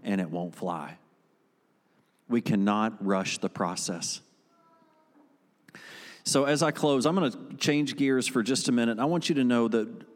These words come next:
you are all called to something. God's got a plan for you. But one thing I know that you're called to do is to go into all nations making disciples. Not one of you here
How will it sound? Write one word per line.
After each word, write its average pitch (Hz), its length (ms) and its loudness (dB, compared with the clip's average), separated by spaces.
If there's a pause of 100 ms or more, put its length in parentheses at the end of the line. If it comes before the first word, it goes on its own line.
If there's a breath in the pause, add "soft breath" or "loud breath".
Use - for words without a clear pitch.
(960 soft breath)
you 175 220 2
are 143 80 2
all 175 200 0
called 151 480 0
to 110 100 0
something. 98 440 -2 (760)
God's - 260 2
got 160 140 4
a 143 40 0
plan 135 400 2
for 104 160 -2
you. 85 240 -4 (640 loud breath)
But 139 80 2
one 180 260 2
thing 170 220 2
I 143 80 4
know 139 280 4
that 170 160 0
you're 147 140 2
called 135 360 0
to 131 100 2
do 110 360 0 (320 loud breath)
is 135 240 0
to 123 100 4
go 131 260 6
into 120 140 4
all 123 220 2
nations 113 500 2
making 98 360 0
disciples. 85 680 -6 (920 soft breath)
Not 123 300 4
one 147 260 4
of 214 100 2
you 220 120 4
here 190 420 2